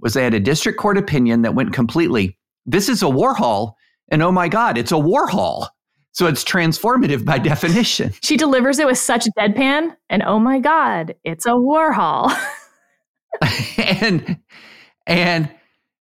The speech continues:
Speaker 1: I think that really gets to this because there's lurking here in this case is, if that wasn't Warhol, if that wasn't Warhol,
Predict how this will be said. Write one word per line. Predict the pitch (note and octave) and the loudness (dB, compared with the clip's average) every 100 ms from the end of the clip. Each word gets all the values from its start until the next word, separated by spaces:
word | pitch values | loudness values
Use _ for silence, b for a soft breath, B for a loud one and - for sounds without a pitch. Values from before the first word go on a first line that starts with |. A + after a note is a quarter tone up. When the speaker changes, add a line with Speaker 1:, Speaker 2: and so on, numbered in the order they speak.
| - | -4
Speaker 1:
I | D#3+ G3 | 0 2
think | A#3+ G#3 | 2 2
that | G3+ G3+ - | 2 0 -2
really | D#3 D3 F3 F#3 F#3+ F#3+ F#3 | -2 0 2 2 2 2 0
gets | D#3 D3 G#3 A3 | -4 -2 0 0
to | - | 0
this | F3+ D3+ D#3 | 2 2 0
because | - - - E3+ E3 D#3 - - | -2 -2 0 0 0 0 -4 -6
there's | D3 C#3+ D3 - | -2 0 0 -2
lurking | C3+ C#3 G#3 G#3 G3+ D#3+ | 0 0 0 0 0 2
here | B2 B2 | 2 2
in | A2+ | 2
this | A2 - | 0 -2
case | - B3 A3 B2 - - | -2 0 0 -2 -4 -2
is, | C3 C3+ - b b b _ _ _ - | 0 0 -4 b b b _ _ _ -2
if | F3 B3 - - | 2 2 0 -6
that | C#3+ C3+ E3+ - C3 | -2 0 0 0 0
wasn't | D3 E3 E3 D3+ - | 0 0 0 -2 -2
Warhol, | A2+ B2 D3 C3 A2 D#2+ G1+ - - _ _ _ _ _ _ _ _ _ _ _ _ _ _ | -2 0 2 0 -2 -2 -4 -10 -18 _ _ _ _ _ _ _ _ _ _ _ _ _ _
if | D3+ G3+ - | 0 0 0
that | G#3 F#3 | 0 0
wasn't | D#3+ D#3 D#3 B2 | 2 0 0 0
Warhol, | B2 B2 F#2+ - - | 2 0 -2 -8 -8